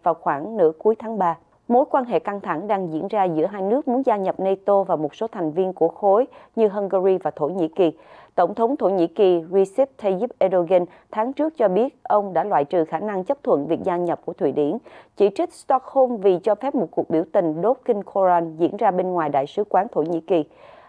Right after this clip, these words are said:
Bất kỳ đề nghị thành viên nào của nato cũng phải được tất cả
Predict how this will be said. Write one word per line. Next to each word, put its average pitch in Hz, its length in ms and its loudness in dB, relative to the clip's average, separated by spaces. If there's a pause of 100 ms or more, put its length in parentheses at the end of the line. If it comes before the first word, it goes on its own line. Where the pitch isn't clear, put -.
Bất 320 240 -2
kỳ 202 220 4
đề 190 160 4
nghị 170 200 2
thành 185 220 -4
viên 220 220 0
nào 175 180 0
của 175 180 -4
nato 190 580 2
cũng 170 240 0
phải 185 120 0
được 185 200 0
tất 277 180 -8
cả 147 160 0